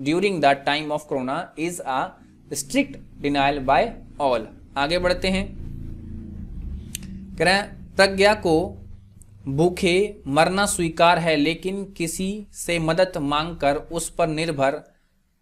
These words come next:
रहने से उसका साफ इनकार, उसको साफ इनकार है। ठीक है, कह रहा है, dying by hunger is acceptable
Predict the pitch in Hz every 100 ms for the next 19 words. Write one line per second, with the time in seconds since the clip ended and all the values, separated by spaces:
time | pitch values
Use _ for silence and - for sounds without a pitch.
0 | _ 131 156 165 190 185 156 156 175 -
1 | _ - 160 - 160 160 190 - _ _
2 | _ _ _ _ _ _ _ - - 180
3 | 180 147 123 120 127 - 233 262 - -
4 | - 160 156 139 127 113 113 120 156 160
5 | 147 - _ - - - - _ _ _
6 | 180 196 - - - _ - 147 147 185
7 | 240 247 202 196 165 220 190 147 156 202
8 | 214 185 - 175 - 208 - 226 185 123